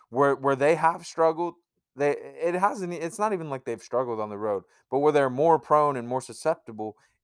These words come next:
is on the road. So, to me, this line implies only a one-point difference, which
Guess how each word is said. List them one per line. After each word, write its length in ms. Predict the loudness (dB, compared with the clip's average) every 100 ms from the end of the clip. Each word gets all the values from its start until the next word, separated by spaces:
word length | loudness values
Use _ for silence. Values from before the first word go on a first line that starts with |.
| -4
is 200 | -2 0
on 180 | -4
the 80 | -6
road. 280 | -8 -10 -12
So, 400 | -8 0 2 2 _ _ _ _
to 100 | -10
me, 400 | -6 -4 -4 -8 _ _ _ _
this 220 | -6 -4
line 280 | 2 4 4
implies 320 | 2 4 4
only 160 | 2 -4
a 60 |
one-point 460 | -2 -2 -2 -6 -4
difference, 360 | -6 -6 -8 -8
which 180 | -10